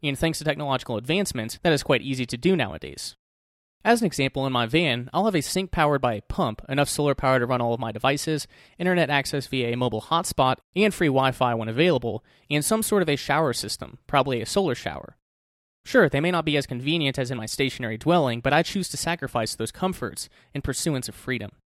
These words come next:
All of that said, this freedom versus comfort dichotomy certainly comes into play when choosing your vehicle for living aboard. A two- or four-wheel drive van can go a lot more places than a long, slow, and clumsy Class A R V. Choosing one of these larger vehicles will limit your freedom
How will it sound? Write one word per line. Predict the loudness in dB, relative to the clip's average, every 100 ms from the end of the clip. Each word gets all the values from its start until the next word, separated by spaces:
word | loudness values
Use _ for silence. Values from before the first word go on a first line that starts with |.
| _ _ _ _ _ 2
All | 2
of | 4
that | 2
said, | 2 2 2
this | 0
freedom | -2 0 0
versus | 0 0 -4
comfort | -6 -6 -4 -4
dichotomy | -4 0 0 0 -4
certainly | -2 -2 -2
comes | -4 -4 -6
into | -8
play | -4 2 2
when | 2 -2
choosing | 0 0 2
your | -2
vehicle | -2 -2 0 -4
for | -2
living | 0 0 0
aboard. | -4 -6 -8 -16 _ _ _ _ _ _
A | 0
two- | 2 4
or | 2
four-wheel | 2 2 2
drive | 0 0 0
van | 0 0
can | 0 2
go | 2
a |
lot | 2 0 -2
more | -2 -4
places | 0 0 0 -4
than | -4
a | -6
long, | -2 0 0 -2
slow, | -4 0 0
and | -2
clumsy | -4 -4 -4 -6
Class | -6 -8 -6
A | -6
R | -8 -6
V. | -4 -4 -6 _ _ _ _
Choosing | 2 2 2 0
one | 0
of | 0
these | -2 0
larger | 0 0 0
vehicles | 2 2 2 0
will | -2
limit | -2 -4
your | -4
freedom | -8 -4 0 0